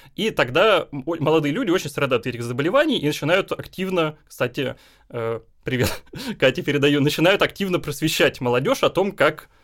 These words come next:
нужно правильно заниматься сексом и как, э, з-, нужно защищаться от болезней. Но, опять же, здесь, э, интересный момент, который часто бывает, всё-таки общество очень религиозное.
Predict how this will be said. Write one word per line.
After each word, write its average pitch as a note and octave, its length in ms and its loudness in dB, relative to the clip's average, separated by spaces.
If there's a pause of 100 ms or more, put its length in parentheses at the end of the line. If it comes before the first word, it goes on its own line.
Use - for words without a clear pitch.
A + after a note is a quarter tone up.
(140)
нужно D3+ 520 4 (100)
правильно C3 300 2
заниматься C3 440 2
сексом - 460 0 (220)
и E3 240 0
как, D#3 340 0
э, B2+ 420 2
з-, C3 160 -6
нужно D#3 360 -2
защищаться C#3 440 0
от B2 100 0
болезней. B2 420 0 (180)
Но, G#3 200 6
опять F3+ 220 4
же, C3 100 0
здесь, C#3 340 -2
э, A#2+ 260 -2
интересный C3 540 -2
момент, D#3 360 -2 (280)
который D#3+ 260 2
часто D#3 220 -2
бывает, D3 240 2
всё-таки D3 260 -4
общество - 500 0
очень C#3 480 -2
религиозное. A3 720 0